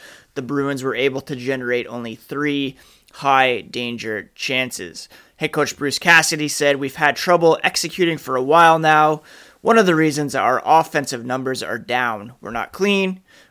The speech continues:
We don't take care of the puck well enough." Boston fell behind two nothing after two periods on goals from Zach Aston-Reese and Mike Matheson, both of which were the result of Penguins' rushes through the neutral zone. The Matheson one in particular was,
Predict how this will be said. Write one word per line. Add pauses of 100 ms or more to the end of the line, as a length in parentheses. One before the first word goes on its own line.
We
don't
take
care
of
the
puck
well
enough."
Boston
fell
behind
two
nothing
after
two
periods (380)
on
goals
from
Zach
Aston-Reese
and
Mike
Matheson, (540)
both
of
which
were
the
result
of
Penguins'
rushes (140)
through
the
neutral
zone.
The
Matheson
one
in
particular
was,